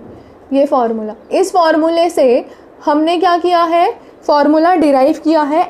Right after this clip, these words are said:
Fe four one five grade of steel के लिए, एफ़ई टू फिफ्टी के लिए और एफ़ई फ़ाइव हंड्रेड के लिए। तो अब हमने एफ़ई फ़ोर वन फ़ाइव लिया है तो उसके लिए ये formula है, तो ये आपको याद रखना है।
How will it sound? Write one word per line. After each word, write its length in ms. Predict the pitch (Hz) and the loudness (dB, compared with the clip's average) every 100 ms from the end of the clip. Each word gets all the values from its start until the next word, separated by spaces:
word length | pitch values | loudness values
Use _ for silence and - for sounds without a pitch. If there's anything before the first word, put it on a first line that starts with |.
| 254 | -2
Fe 200 | 262 320 | -2 -2
four 280 | 330 262 269 | 0 0 0
one 200 | 285 302 | -2 -2
five 280 | 302 302 | -2 0
grade 240 | 269 285 285 | 0 2 2
of 160 | 294 | -2
steel 360 | 294 294 285 277 | -4 -4 -2 -2
के 120 | 294 | 0
लिए, 240 | 262 254 403 - - - - 262 | 2 0 -2 -12 -20 -20 -8 -2
एफ़ई 380 | 277 277 302 427 - - - - - - - - - - - | -2 -2 -4 -4 -8 -20 -20 -20 -20 -20 -20 -20 -20 -18 -6
टू 120 | - 339 | -2 0
फिफ्टी 380 | 339 330 349 | 0 -2 -2
के 100 | 330 349 | -2 -2
लिए 80 | |
और 120 | 381 359 | 0 0
एफ़ई 240 | 294 339 | -2 -4
फ़ाइव 300 | 349 277 269 | -4 -2 -2
हंड्रेड 300 | 269 247 240 | -2 -2 -2
के 80 | 233 | -2
लिए। 120 | 226 | -2
तो 100 | 220 - | -4 -6
अब 200 | 226 294 | -2 -2
हमने 360 | 320 339 339 370 294 | 0 0 0 0 0
एफ़ई 180 | 294 311 | -2 0
फ़ोर 200 | 294 285 | 0 0
वन 200 | 294 320 | 0 -2
फ़ाइव 180 | 349 349 | -2 -2
लिया 160 | 349 349 | -2 -2
है 60 | |
तो 120 | 349 | -2
उसके 240 | 349 - 320 | -4 -2 -2
लिए 120 | 330 | 0
ये 160 | 302 285 | 0 0
formula 440 | 294 294 294 294 | 0 0 0 0
है, 60 | 294 | -2
तो 100 | 311 | 0
ये 60 | |
आपको 280 | 302 277 311 | -2 -2 -2
याद 360 | 302 262 233 247 | 0 0 0 0
रखना 340 | 277 277 277 | -2 -2 -2
है। 220 | 269 269 | -2 -4